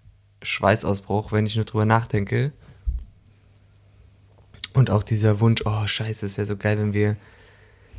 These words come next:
irgendwie die Tür aufmachen würden und dann könnten wir barfuß über Gras laufen und nicht hier über Spritzen im Girlie. So, da krieg ich so, oh fuck,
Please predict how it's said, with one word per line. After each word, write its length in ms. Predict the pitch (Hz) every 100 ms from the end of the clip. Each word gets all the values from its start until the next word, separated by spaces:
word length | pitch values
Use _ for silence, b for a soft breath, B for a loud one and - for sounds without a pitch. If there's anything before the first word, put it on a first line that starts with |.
| -
irgendwie 220 | 104 107
die 100 | 104
Tür 200 | - 117
aufmachen 340 | 110 113 107
würden 260 | 107 107 110
und 160 | 98 104
dann 300 | 104 107 101
könnten 320 | 110 110 104
wir 80 | 104
barfuß 360 | 107 110 107 101
über 480 | 101 98 92 - - - _
Gras 420 | - 107 107 -
laufen 580 | 92 90 98 113 127 151 - _ _ _ _ _ -
und 180 | 113 107
nicht 140 | 107
hier 320 | - 104 104 101
über 260 | 101 101
Spritzen 480 | 98 - - 113 -
im 160 | 98 98
Girlie. 480 | 104 107 101 107 123 - - _ _ _ _ _ _ _ _ _ _ _ _ _ _ - -
So, 160 | 113 113
da 80 | 107
krieg 200 | - 107
ich 60 | 104
so, 220 | 101 -
oh 60 | -
fuck, 300 | - -